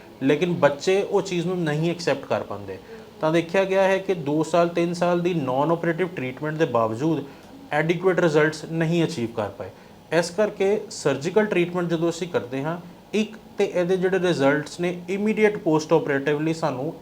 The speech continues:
ਐਵੀਡੈਂਟ ਹੋ ਜਾਂਦੇ ਹਨ ਔਰ ਉਸ ਤੋਂ ਬਾਅਦ ਨੈਕਸਟ two to three years ਦੇ ਵਿੱਚ ਜਦੋਂ ਚੈਸਟ ਹੋਰ ਗਰੋ ਕਰ ਰਹੀ ਹੈ, ਰੀਮਾਡਲ ਹੋ ਰਹੀ ਹੈਗੀ ਹੈ,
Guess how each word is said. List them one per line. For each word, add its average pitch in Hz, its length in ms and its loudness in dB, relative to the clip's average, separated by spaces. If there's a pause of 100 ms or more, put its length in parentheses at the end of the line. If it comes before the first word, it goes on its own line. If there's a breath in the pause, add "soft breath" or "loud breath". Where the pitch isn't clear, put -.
(200)
ਐਵੀਡੈਂਟ 135 380 0
ਹੋ 131 100 0
ਜਾਂਦੇ 107 320 -6
ਹਨ 98 120 -8 (640 loud breath)
ਔਰ 156 100 4
ਉਸ 170 240 -4
ਤੋਂ 208 140 4
ਬਾਅਦ 185 360 4 (1040)
ਨੈਕਸਟ 180 360 0
two 226 120 0
to 233 80 0
three 196 300 -4
years 185 140 4
ਦੇ 180 120 0
ਵਿੱਚ 185 180 -2
ਜਦੋਂ 185 180 2
ਚੈਸਟ 185 380 -2 (440)
ਹੋਰ 165 180 6
ਗਰੋ 170 200 6
ਕਰ 147 260 4
ਰਹੀ 151 320 0
ਹੈ, 147 220 0
ਰੀਮਾਡਲ 156 640 4
ਹੋ 120 160 0
ਰਹੀ 127 240 -2
ਹੈਗੀ 117 220 -4
ਹੈ, 135 80 -4